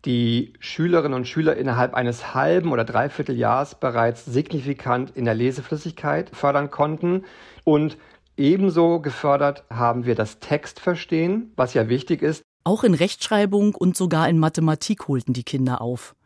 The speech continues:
Speaker 2: Besonders profitierten diejenigen, die eine andere Familiensprache haben und gleichzeitig sozial benachteiligt aufwachsen, sagt Gallberger.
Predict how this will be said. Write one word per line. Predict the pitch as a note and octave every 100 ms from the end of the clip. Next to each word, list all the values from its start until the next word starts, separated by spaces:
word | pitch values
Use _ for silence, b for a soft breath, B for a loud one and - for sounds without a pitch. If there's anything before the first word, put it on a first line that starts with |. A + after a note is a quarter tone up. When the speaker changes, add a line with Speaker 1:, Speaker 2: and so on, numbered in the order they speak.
| b b b b
Speaker 2:
Besonders | D3 D3 A3+ B3 -
profitierten | G3+ - F3+ - F#3+ F3+ D3+
diejenigen, | C#3+ F3 G#3 A3 A3 G3 G3+
die | F3+
eine | D3 D3+ D#3
andere | D3 D#3 D#3
Familiensprache | - C3 C3 G3 A#3 - - G3+ G3 F3+
haben | F#3 F3+ F#3+ B B B B
und | F#3+ A3
gleichzeitig | D3+ D3 F3+ - F3+ F3 -
sozial | E3 - C#3+ D3+
benachteiligt | D#3 C#3+ C3+ - C3 B2 A#2 A#2
aufwachsen, | A#2 B2 A#2 - B2+
sagt | A#2+ G#2+
Gallberger. | - A#2 A#2 A#2+ A#2 A2+